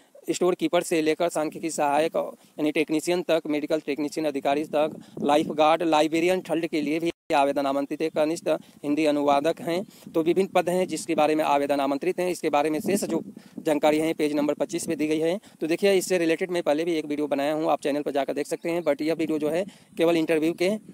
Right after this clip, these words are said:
बेस पे होने वाला है। अगली हम vacancy की बात करें तो देखिए, पृष्ठ नंबर चौबीस का शेष भाग इसमें दिया है,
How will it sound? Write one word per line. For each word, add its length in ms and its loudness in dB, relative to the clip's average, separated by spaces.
बेस 260 2
पे 120 2
होने 220 2
वाला 180 4
है। 180 -4
अगली 200 4
हम 120 6
vacancy 300 0
की 80 -4
बात 180 2
करें 160 0
तो 60 -4
देखिए, 260 0
पृष्ठ 280 -6
नंबर 300 2
चौबीस 360 -2
का 120 4
शेष 220 -6
भाग 180 2
इसमें 240 -4
दिया 160 2
है, 180 0